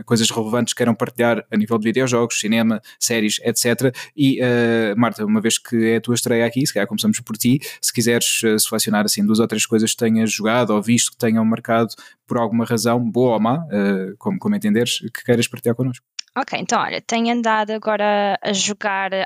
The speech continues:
Speaker 2: alternar entre Final Fantasy sete Remake e o Persona cinco.
Speaker 1: Boa.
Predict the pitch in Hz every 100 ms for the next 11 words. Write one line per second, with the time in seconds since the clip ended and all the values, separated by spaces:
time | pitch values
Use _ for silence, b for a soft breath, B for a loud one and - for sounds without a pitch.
0 | 196 202 202 196 190 190 185 185 180 175
1 | 175 190 185 180 190 190 190 190 180 -
2 | 180 185 185 180 175 - 185 180 185 180
3 | 170 156 170 - 208 247 - 92 92